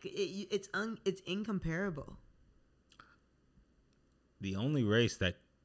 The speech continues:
Speaker 2: could compare is Jewish people.
Speaker 1: Mm-hmm. Yeah. Yeah.
Speaker 2: They've gone through
Speaker 1: Holocaust.
Speaker 2: slavery.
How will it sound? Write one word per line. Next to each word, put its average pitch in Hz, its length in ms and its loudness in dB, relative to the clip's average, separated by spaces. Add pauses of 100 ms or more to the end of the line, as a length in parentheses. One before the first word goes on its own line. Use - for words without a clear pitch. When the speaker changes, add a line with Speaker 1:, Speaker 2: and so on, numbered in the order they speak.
(240)
Speaker 2:
could 180 380 0
compare 85 640 0 (1040)
is - 100 -20
Jewish - 380 -6
people. - 280 -10 (300)
Speaker 1:
Mm-hmm. 135 320 -4 (1400)
Yeah. 240 120 -8 (1400)
Yeah. 247 200 -10
Speaker 2:
They've 98 200 0
gone 87 240 0
through 82 440 -4 (140)
Speaker 1:
Holocaust. 139 480 -8
Speaker 2:
slavery. 87 520 -4